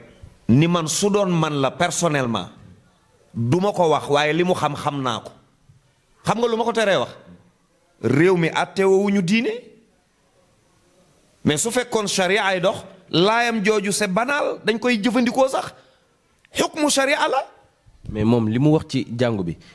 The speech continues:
Speaker 2: Yonent bi sallallahu alayhi wa sallam, moom dund na ak, ak, ak yéeféer yi. Fekk na, dem na sax ba signé benn convention boo xam ne ñoom dañ, dañuy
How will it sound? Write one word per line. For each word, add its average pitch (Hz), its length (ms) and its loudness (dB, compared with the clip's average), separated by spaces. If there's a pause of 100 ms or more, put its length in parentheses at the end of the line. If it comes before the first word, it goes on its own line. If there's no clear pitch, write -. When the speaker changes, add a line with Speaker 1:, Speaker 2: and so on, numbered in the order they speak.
(160)
Speaker 2:
Yonent 123 300 4
bi 135 60 -4
sallallahu 120 280 2
alayhi 113 160 0
wa 135 60 2
sallam, - 40 -4 (140)
moom 107 160 4
dund 120 240 2 (120)
na 123 60 0
ak, - 240 -8 (220)
ak, 104 180 -2 (160)
ak 98 180 0
yéeféer 104 580 2
yi. - 80 -4 (400)
Fekk 139 320 0
na, 123 140 0 (100)
dem 104 400 0
na 135 160 2
sax 139 160 -2
ba 123 100 2
signé 123 240 2
benn 117 240 2
convention 120 560 0
boo 107 140 2
xam 104 160 0
ne 117 80 2
ñoom 117 160 2
dañ, 107 140 2 (100)
dañuy 107 320 2